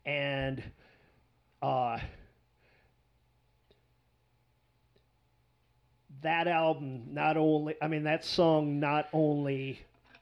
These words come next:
is a song, it's more of an attitude for all the loyal Metallica fans, because that's the song that, uh,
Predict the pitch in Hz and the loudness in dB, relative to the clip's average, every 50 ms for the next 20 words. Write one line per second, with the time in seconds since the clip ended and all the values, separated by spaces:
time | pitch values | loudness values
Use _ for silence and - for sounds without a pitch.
0 | _ _ _ _ _ _ _ _ _ _ _ _ _ _ _ _ _ - 165 156 | _ _ _ _ _ _ _ _ _ _ _ _ _ _ _ _ _ -6 -6 -4
1 | 127 127 127 - - 180 156 147 143 139 139 135 131 - - 151 143 151 151 143 | -4 -6 -8 -2 2 2 4 4 4 2 0 -4 -4 -6 -4 0 2 4 4 4
2 | 123 135 139 - 147 151 147 147 143 135 - - - 156 143 135 120 - 135 139 | 2 -2 -4 0 0 2 2 2 0 -2 -2 2 2 2 2 2 0 -4 -2 0
3 | 135 139 139 131 135 135 131 139 135 139 139 139 135 131 127 127 - - 147 139 | 2 2 2 2 0 2 4 4 6 6 6 4 2 0 -2 -4 -4 -4 -4 -2
4 | 135 135 127 - - 127 117 - - 127 120 123 123 123 - 147 131 - 135 135 | -2 -4 -4 -6 -8 -10 -8 -8 -10 -8 -8 -8 -8 -8 -8 -10 -6 -4 -4 -4
5 | - - 139 135 131 - - - 135 - - 151 127 127 131 131 135 120 117 127 | -2 -2 -2 -2 -2 -4 -6 -6 -6 -2 0 2 2 2 2 2 -2 -4 -4 -6
6 | 127 127 131 139 - - - - - - - - - - - _ _ 139 139 135 | -4 -4 -6 -8 -12 -20 -20 -20 -20 -20 -20 -20 -20 -20 -20 _ _ 0 0 2
7 | 131 123 123 | 0 0 -2